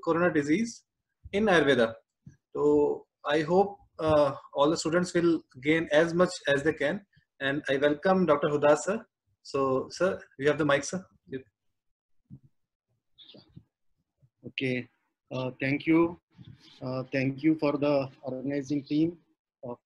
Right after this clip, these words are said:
Speaker 2: for giving me an opportunity to share some of the views, uh, related to, uh, covid nineteen understanding in Ayurveda. Uh, so, uh, uh, in this, as I got information, the audience are,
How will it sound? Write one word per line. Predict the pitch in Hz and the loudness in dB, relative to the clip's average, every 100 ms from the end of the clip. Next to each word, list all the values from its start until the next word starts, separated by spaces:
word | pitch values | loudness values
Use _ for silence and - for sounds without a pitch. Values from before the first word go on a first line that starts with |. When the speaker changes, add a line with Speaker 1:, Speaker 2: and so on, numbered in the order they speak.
| _ | _
Speaker 2:
for | 131 | -10
giving | 120 127 135 | -6 -4 -2
me | 135 135 | -4 -4
an | 131 | -6
opportunity | 123 131 131 - 127 _ - | -6 -8 -10 -8 -10 _ -16
to | 135 - | -16 -16
share | - - 135 135 | -12 -6 -6 -8
some | 135 127 | -8 -8
of | 123 | -6
the | 127 | -6
views, | 123 139 139 127 143 - _ _ _ - | -4 -2 0 -2 -4 -14 _ _ _ -8
uh, | 123 123 | -4 -2
related | 123 123 127 131 131 131 | -2 -2 -2 -2 -4 -4
to, | 143 139 135 131 | -2 0 2 4
uh, | 123 120 117 _ - - | 4 2 -4 _ -10 -4
covid | 127 131 123 | 0 0 2
nineteen | 123 120 123 127 | 0 0 0 2
understanding | 120 123 - 123 120 120 | 2 0 -2 0 2 2
in | |
Ayurveda. | 120 113 110 113 131 185 - _ - | 0 -2 0 2 2 0 -6 _ -2
Uh, | 135 127 127 127 131 131 _ _ _ _ _ _ | 2 4 4 4 2 -2 _ _ _ _ _ _
so, | - 151 151 156 156 156 | 4 8 10 10 6 4
uh, | 156 143 143 135 - - - - - _ _ - - - | 6 8 8 4 -6 -20 -10 -10 -10 _ _ -20 -20 -4
uh, | 143 139 | 0 2
in | 147 151 143 | 6 8 10
this, | 170 165 165 - - - _ _ - - _ _ _ - _ - | 10 10 8 2 -6 -14 _ _ -20 -20 _ _ _ -20 _ 2
as | 143 165 170 | 6 8 10
I | 170 175 160 | 12 12 12
got | 143 156 | 10 8
information, | 160 151 156 160 160 156 170 208 196 160 | 10 8 8 8 8 8 4 0 2 4
the | 143 147 | 6 6
audience | 139 131 147 165 165 | 6 6 8 6 6
are, | 160 160 | 6 6